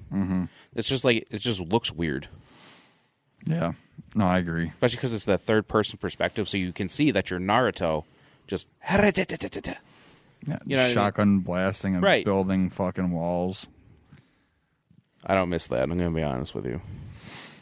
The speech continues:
Speaker 1: I hate that mechanic. Like, the people
Speaker 2: I would always get pretty quick with it, like, setting something up, but, like, the people that build, like,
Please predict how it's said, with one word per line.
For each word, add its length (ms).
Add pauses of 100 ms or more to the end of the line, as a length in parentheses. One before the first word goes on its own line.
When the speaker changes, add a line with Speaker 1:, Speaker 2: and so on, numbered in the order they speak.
(120)
Speaker 1:
I 100
hate 220
that 280
mechanic. 560 (1600)
Like, 160
the 80
people 440
Speaker 2:
I 60
would 100
always 160
get 160
pretty 200
quick 260
with 140
it, 180 (580)
like, 180
setting 300
something 340
up, 160
but, 100
like, 160
the 80
people 240
that 180
build, 340
like, 180